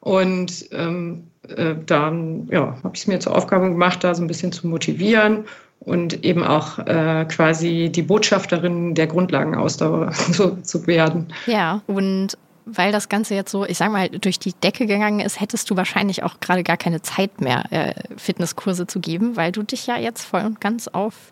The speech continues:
Speaker 2: die Schweinehunde konzentrierst, ähm, und da, ja, der, der Leuchtturm bist und der kreative Kopf und die Leute motivierst. Kannst du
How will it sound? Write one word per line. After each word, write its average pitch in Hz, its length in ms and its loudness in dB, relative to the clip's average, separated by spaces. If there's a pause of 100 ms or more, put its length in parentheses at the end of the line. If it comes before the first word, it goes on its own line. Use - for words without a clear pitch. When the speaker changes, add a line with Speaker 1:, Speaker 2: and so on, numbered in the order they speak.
(120)
Speaker 2:
die 240 100 2
Schweinehunde 160 640 2
konzentrierst, - 960 -4
ähm, 185 260 -2
und 196 240 -4
da, 175 400 -2 (380)
ja, 165 240 2
der, 151 180 -2
der 180 220 -4
Leuchtturm 180 560 -2
bist - 320 -8
und 165 420 -6
der 185 80 0
kreative 220 480 0
Kopf - 380 -4
und 208 160 0
die 190 60 -4
Leute 202 260 0
motivierst. 202 600 -2
Kannst - 320 -4
du 220 200 2